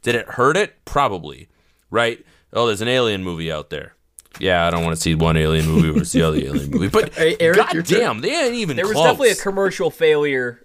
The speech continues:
Speaker 3: uh, involved with The Thing, and
Speaker 1: And yes, Blade
Speaker 3: well,
Speaker 1: Runner,
Speaker 3: like, okay,
Speaker 1: I guess.
Speaker 3: E T
Speaker 1: Yeah, I
Speaker 3: obviously
Speaker 1: don't
Speaker 3: did much better than all of them because on surface it had a much,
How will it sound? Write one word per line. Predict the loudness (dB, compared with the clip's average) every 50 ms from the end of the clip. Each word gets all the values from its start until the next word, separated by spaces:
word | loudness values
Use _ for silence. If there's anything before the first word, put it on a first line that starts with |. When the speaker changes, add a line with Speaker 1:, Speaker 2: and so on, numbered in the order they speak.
| _
Speaker 3:
uh, | -4 0 2 4 4 4 2 -2 -4
involved | -4 -6 -4 -2 -2 -2 -2 0 -2 -2 -4 -6 -12 -20 -20 _
with | -4 0 2 2 2 2 0 -6 -20 -20 _ _ _ _ _ _ _ _ _ _ _ _ _ _ _ _
The | -6 -6 -6
Thing, | -4 -2 -2 0 0 -2 -4 -8 -12
and | -8 -4 -2 0 0 0 0 -2 -4 -6
Speaker 1:
And | -4 -4 -4 -4 -2
yes, | -4 -4 -4
Blade | -6 -8 -4 0 0 0 0 0 2
Speaker 3:
well, | 2 4 6 6
Speaker 1:
Runner, | 4 2 2
Speaker 3:
like, | -2 -2 -2
okay, | 0 -2 -2
Speaker 1:
I | -2
guess. | -4 -6
Speaker 3:
E | -6 -6
T | -6 -8 -6 -4
Speaker 1:
Yeah, | -2 0
I | 0 0
Speaker 3:
obviously | 0 -2 -8 -8 -10 -12 -8
Speaker 1:
don't | -2 -2 -2
Speaker 3:
did | -2 -2
much | -4 -4 -4 -6 -6
better | -6 -6 -4 -4 -6
than | -6 -6 -4
all | -4 -4 -4
of | -4 -4
them | -6 -8 -6
because | -8 -10 -10 -6 -4 -4 -4 -4 -6 -10 -18 -20 _ _ _ _ _ _ -8
on | -4 -2 0 0 -2
surface | -4 -6 -10 -6 -4 -4 -4 -4 -6 -6 -8 -8 -8 -14 -18 -18 -14 -6
it | -4 -4 -4
had | -4 -4 -2 -2 -2
a | 0
much, | 0 -2 -2 -2 -6 -12